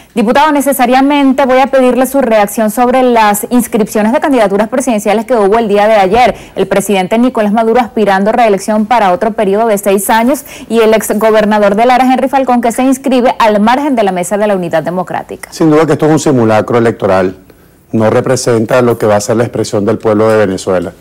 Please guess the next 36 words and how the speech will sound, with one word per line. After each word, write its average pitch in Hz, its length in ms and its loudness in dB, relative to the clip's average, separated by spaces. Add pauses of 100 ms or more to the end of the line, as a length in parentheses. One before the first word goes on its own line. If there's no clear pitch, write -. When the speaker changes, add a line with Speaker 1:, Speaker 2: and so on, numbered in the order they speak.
(600)
Speaker 2:
El 110 120 0
ochenta 120 360 0
por - 140 0
ciento 135 240 0
del 139 100 2
pueblo 135 220 2
de 143 60 2
Venezuela 143 400 0
quiere 120 280 0
cambio 98 500 -2
y 131 140 -6
quiere 135 160 0
elecciones 120 480 0
libres. 101 360 -2 (440)
Y 131 40 2
esa 127 180 0
es - 20 2
la 147 80 4
lucha 139 240 0
que 139 80 0
tenemos 110 320 0
nosotros 123 560 -2 (560)
dentro 117 480 0
de 127 60 4
la 110 100 2
Mesa 101 260 -4
de 123 60 2
la 120 60 0
Unidad 101 180 -2
Democrática. 95 600 -6 (720)
Al 95 340 -2
compañero 107 600 0
Henry 131 220 0
Falcón, 98 460 -2 (360)
ojalá 107 320 0
recapacite, 110 680 -4